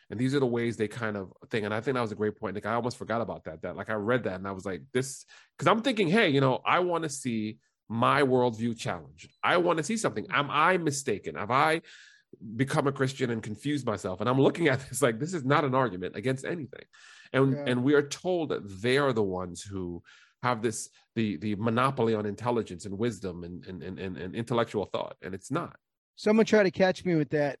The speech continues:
Speaker 2: Uh, uh, I believe I was at Washington Square Park preaching, and someone tried to play the famous game, Stump the Preacher,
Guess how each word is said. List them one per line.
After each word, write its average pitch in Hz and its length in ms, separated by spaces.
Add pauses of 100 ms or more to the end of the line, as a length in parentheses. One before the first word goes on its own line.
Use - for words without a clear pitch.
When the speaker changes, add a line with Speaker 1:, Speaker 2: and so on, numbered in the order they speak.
(140)
Speaker 2:
Uh, 131 380 (520)
uh, 135 280
I 143 60
believe 151 260
I 143 60
was 131 160
at 139 120
Washington 139 400
Square 139 240
Park 139 320
preaching, 147 580 (460)
and 127 280
someone 147 220
tried 147 220
to 135 60
play 135 500 (380)
the 135 340
famous 170 380
game, 131 260
Stump - 400
the 185 100
Preacher, 233 580